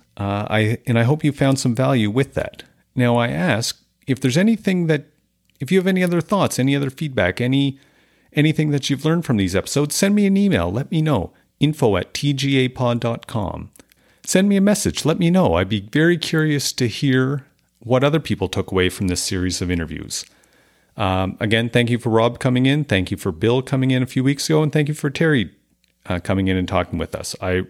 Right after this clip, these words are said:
I appreciate all of you doing that. And I thank you to everybody who's listening.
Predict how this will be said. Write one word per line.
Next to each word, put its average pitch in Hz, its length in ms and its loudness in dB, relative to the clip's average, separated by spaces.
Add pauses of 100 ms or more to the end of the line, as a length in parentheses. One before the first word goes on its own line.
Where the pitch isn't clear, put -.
I 92 100 -4
appreciate 110 500 0
all 104 160 4
of 95 100 -2
you 104 140 2
doing 110 240 2
that. 139 240 0 (520)
And 113 140 0
I 117 80 4
thank 131 400 0
you 156 320 2 (500)
to - 80 -2
everybody 151 360 2
who's 151 180 2
listening. - 520 0